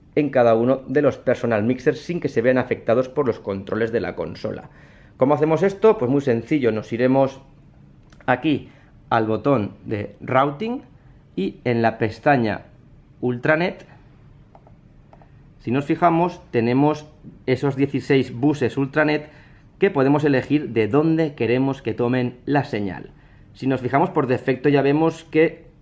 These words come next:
la salida Ultranet uno, correspondiente a esta entrada uno, vemos que ya está entrando señal aquí con el led verde, porque por defecto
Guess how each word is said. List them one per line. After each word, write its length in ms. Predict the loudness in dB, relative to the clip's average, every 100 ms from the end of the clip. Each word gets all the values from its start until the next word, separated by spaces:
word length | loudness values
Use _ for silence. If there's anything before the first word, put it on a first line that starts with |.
| -20 -8
la 120 | -6
salida 520 | -2 -2 0 0 0 -2
Ultranet 520 | -2 0 0 0 -2 -2
uno, 400 | 2 4 4 -2 -12 -20 -20 _ -10
correspondiente 840 | -8 -6 -6 -2 -2 -2 -6 -12 -14 -20 -20 -20 -20 -20 _ -20 -20 -20 _ -20 -14 -6
a 120 | -6
esta 200 | -4 -4
entrada 560 | -2 -2 0 0 -2 2
uno, 440 | 6 6 4 -2 -16 -20 _ _
vemos 280 | 0 2 2
que 120 | -2
ya 60 | -2
está 120 | 0
entrando 320 | 0 0 0
señal 380 | 0 2 2 0
aquí 220 | -2 -6
con 120 | -2 0
el 140 | 2
led 160 | 2 2
verde, 380 | 0 0 -2 -6 -20 -12 0
porque 320 | 0 2 -2
por 220 | 0 0
defecto 520 | 0 0 -2 -2 -2